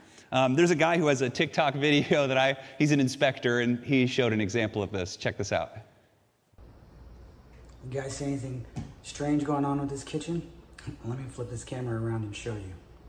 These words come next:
Speaker 2: All right, so first we've got the oven here, right?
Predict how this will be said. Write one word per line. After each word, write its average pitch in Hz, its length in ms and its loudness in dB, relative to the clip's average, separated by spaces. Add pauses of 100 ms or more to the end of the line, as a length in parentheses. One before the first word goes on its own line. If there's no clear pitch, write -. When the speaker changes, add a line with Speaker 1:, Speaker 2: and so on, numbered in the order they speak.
(760)
Speaker 2:
All 123 80 -8
right, 113 160 -8
so - 120 -8
first 165 420 2
we've 143 120 -2
got 135 200 -2
the - 100 -8 (100)
oven 143 260 0
here, 139 420 0 (560)
right? 123 300 -8